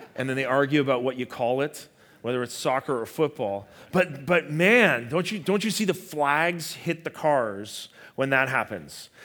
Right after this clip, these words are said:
And as long as your, your team is still playing, the flag is up and you are proud, but then when your team loses, that flag kinda slowly comes down again. You know what I've al-, what else I've no-, also noticed is that nationalistic pride rises the most when you're not in your home country.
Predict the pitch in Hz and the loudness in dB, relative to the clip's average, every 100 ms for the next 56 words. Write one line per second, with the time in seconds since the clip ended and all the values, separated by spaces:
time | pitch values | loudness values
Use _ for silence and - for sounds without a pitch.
0 | - - 143 131 156 208 190 196 180 160 | -8 -2 0 2 2 4 2 2 0 -2
1 | 156 160 170 151 - 170 165 165 180 180 | -2 -2 -4 -4 -2 -2 0 -2 -2 -2
2 | 147 139 139 165 170 147 165 170 127 123 | -6 -2 0 0 0 0 0 0 -6 -4
3 | 147 135 - 156 160 170 170 135 123 135 | -2 -2 -2 -2 0 2 0 -2 -8 -8
4 | 135 120 151 147 139 151 170 165 123 - | -8 -8 -8 -4 0 0 0 -8 -10 -10
5 | - 120 131 101 - 113 110 127 127 117 | -10 -10 -10 -16 -10 -6 -4 -6 -6 -12
6 | 107 107 120 127 139 139 143 143 143 - | -12 -10 -10 -10 -10 -10 -10 -12 -14 -18
7 | - - - - - _ - 196 208 170 | -20 -20 -20 -20 -20 _ 2 4 6 6
8 | 175 - 160 165 180 175 139 127 131 127 | 4 2 2 4 4 2 -2 -4 -4 -4
9 | 135 120 123 135 120 135 - - 123 143 | -4 -4 -6 -6 -4 -4 -4 -12 0 4
10 | 170 - 170 160 151 - 143 139 143 151 | 4 2 -2 -4 -6 -2 0 2 0 -4
11 | - - 104 113 131 135 160 160 170 160 | -8 -20 -12 -4 0 2 0 -2 -6 -6
12 | 160 123 110 110 - 123 123 135 131 117 | -4 -4 -4 -6 -10 -10 -6 -6 -6 -4
13 | 113 120 127 120 113 101 113 107 101 104 | -4 -4 -6 -10 -10 -10 -10 -12 -12 -12
14 | 101 85 | -12 -16